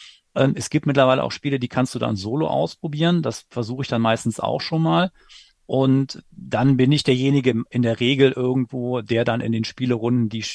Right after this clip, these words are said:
die Spiele dann auch erklärt. Ja, das heißt, dafür muss ich's ja auf jeden Fall natürlich mal gelesen haben, mal so ein bisschen angespielt haben, damit ich sie dann auch, ich sag mal, gut und zügig erklären kann. Weil das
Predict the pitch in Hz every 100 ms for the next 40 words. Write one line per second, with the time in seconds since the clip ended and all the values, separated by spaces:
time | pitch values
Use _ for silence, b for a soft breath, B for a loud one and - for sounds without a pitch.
0 | - 104 107 107 - 123 117 104 104 101
1 | - - 107 104 - - 101 101 110 107
2 | 117 113 110 120 120 - 101 110 123 120
3 | 113 107 120 113 - 107 101 104 139 135
4 | 127 120 123 117 110 107 110 - 110 117
5 | 135 131 - 127 131 120 113 120 B B
6 | B B B 104 104 113 120 117 107 107
7 | 101 104 - 104 113 104 - 123 123 113
8 | - 117 127 110 - 107 113 123 - 120
9 | 127 B B B B - 104 113 113 107
10 | 110 131 -